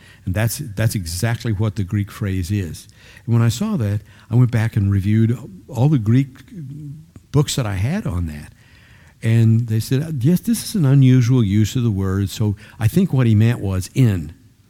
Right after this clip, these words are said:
No, what he meant was of. Why?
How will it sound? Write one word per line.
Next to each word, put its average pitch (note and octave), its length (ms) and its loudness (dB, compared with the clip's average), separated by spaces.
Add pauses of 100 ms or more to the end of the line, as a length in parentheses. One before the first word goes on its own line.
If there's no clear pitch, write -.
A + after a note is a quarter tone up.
(460)
No, G2 520 -2
what G2+ 140 -4
he G#2 80 0
meant A#2 180 0
was G#2+ 140 -6
of. D3+ 480 -6 (360)
Why? A#2+ 420 -4